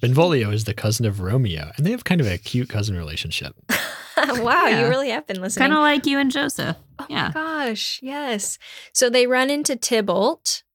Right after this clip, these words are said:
Speaker 2: Do you remember Tybalt?
Speaker 1: He's the fiery one from the Capulets.
Speaker 2: Yes, the cousin of
Speaker 3: Capulets.
Speaker 2: Juliet. And he's still pissed that Romeo snuck into their party.
Speaker 1: Get
Speaker 2: So
Speaker 1: over
Speaker 2: he
Speaker 1: it.
Speaker 2: challenges Romeo to a duel,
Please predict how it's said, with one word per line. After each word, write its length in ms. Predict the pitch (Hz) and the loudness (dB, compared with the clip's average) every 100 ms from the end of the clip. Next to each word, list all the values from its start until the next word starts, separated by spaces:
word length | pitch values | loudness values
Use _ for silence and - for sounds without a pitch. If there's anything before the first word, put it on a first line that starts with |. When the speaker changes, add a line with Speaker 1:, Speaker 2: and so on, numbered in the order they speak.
| _ - | _ -6
Speaker 2:
Do 80 | |
you 40 | 208 | -2
remember 220 | 202 196 | 0 0
Tybalt? 600 | 196 220 247 294 - - - | 2 2 4 2 0 -8 -6
Speaker 1:
He's 300 | - 151 139 | 4 4 6
the 160 | 131 107 | 4 0
fiery 520 | - 113 107 101 87 | -2 -2 0 -2 -2
one 300 | 85 82 80 | -4 -6 -8
from 380 | - 95 82 80 | -8 -8 -8 -8
the 360 | 82 76 78 - - | -8 -8 -10 -10 -6
Capulets. 1120 | 104 - 92 78 71 76 - - - - - | -6 -6 -10 -8 -10 -12 -12 -8 -4 -4 -4
Speaker 2:
Yes, 320 | 185 - - - | -6 -4 -4 -6
the 100 | - | -8
cousin 280 | 202 226 | -4 -2
of 60 | 220 202 | 0 0
Speaker 3:
Capulets. 40 | |
Speaker 2:
Juliet. 500 | 196 185 180 139 - - - - - - | 2 2 2 0 -2 -6 -14 -14 -4 2
And 200 | 220 220 | 2 2
he's 300 | 254 262 277 | 0 0 2
still 680 | - - 208 208 202 196 - | 2 2 4 6 4 0 -6
pissed 600 | - 214 - - - - - | -10 -4 -4 -2 -2 -4 -4
that 180 | - 185 | -2 0
Romeo 500 | 185 185 190 185 180 | 2 2 2 0 0
snuck 360 | 180 - 185 190 | 0 -2 -2 -4
into 180 | 180 190 | -4 -4
their 160 | 175 | -4
party. 560 | 175 - 180 185 220 262 - | -4 -2 0 0 -2 -4 -4
Speaker 1:
Get 260 | 156 151 | -4 0
Speaker 2:
So 160 | - 208 | 2 4
Speaker 1:
over 40 | 160 | 4
Speaker 2:
he 180 | 214 214 | 0 0
Speaker 1:
it. 80 | |
Speaker 2:
challenges 760 | - - 190 185 196 196 185 190 | 0 2 2 2 0 0 -2 -2
Romeo 540 | 185 185 185 185 175 | -2 0 0 0 -2
to 260 | 175 - 175 | -2 -2 -2
a 80 | 170 | -2
duel, 680 | 160 165 - - - 214 | -4 -4 -4 -6 -6 -8